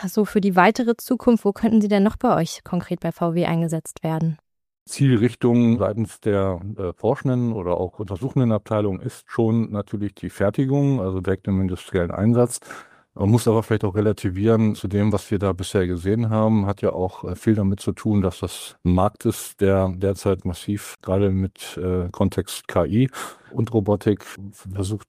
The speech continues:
Speaker 2: sich im Prinzip da, ähm, finanziell auch, ja, zu erstarken.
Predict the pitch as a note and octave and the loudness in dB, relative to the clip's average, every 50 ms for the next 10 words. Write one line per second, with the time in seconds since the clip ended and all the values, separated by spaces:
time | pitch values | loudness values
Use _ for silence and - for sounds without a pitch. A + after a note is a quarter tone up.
0 | _ _ - G2 - - A2 G#2 - - G2+ F#2+ - - G#2 - _ - - F#2+ | _ _ -8 -8 -6 -4 -6 -4 -2 0 -2 0 0 -2 -4 -4 _ 0 2 4
1 | F2+ F#2 F2+ F2+ F2+ F2+ D#2+ F2+ F2+ F2 F2 F#2 F2 E2+ E2+ F2 - _ - - | 4 6 4 4 2 0 -2 -2 -2 0 0 -2 -2 -4 -6 -10 -12 _ 0 2
2 | G#2+ G#2 F#2+ F#2+ - - - F#2+ G2 G2 F2+ F2+ F#2+ F#2 - - - - - F2+ | 4 4 4 4 2 0 0 0 2 2 0 0 -2 -4 -4 -6 -20 -16 -10 -6
3 | F#2 E2+ D#2+ D#2+ D#2 - - - G#2 F2+ F2 - - G2+ G2 F#2+ - C#3+ | -4 -4 -4 -6 -10 -8 -2 -2 -2 -2 -2 -4 -2 -2 -2 0 0 -2